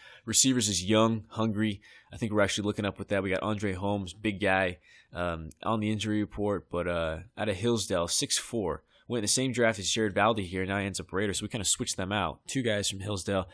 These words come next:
kinda switched them out. Andre Holmes is a talented receiver, big play guy. He's probably gonna be our number four receiver. Next, I would say Bryce Butler. No,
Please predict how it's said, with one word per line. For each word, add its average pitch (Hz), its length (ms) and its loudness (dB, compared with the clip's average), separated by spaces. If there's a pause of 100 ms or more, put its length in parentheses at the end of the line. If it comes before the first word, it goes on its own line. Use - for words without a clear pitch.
(260)
kinda 98 120 -6
switched - 260 -2
them 87 160 -8
out. 92 200 -4 (200)
Andre 110 220 0
Holmes 110 220 4
is 95 40 -2
a 92 60 -2
talented 101 320 0
receiver, 98 260 0
big 95 220 -4
play 92 160 0
guy. 85 180 0
He's 95 140 -8
probably 92 240 0
gonna 87 100 -6
be 82 120 -4
our 80 60 -4
number 82 220 -8
four 95 380 -6
receiver. 117 500 -4 (320)
Next, 98 220 0
I 95 60 4
would 90 100 0
say 92 100 -2
Bryce 90 260 0
Butler. 87 300 0
No, 110 240 0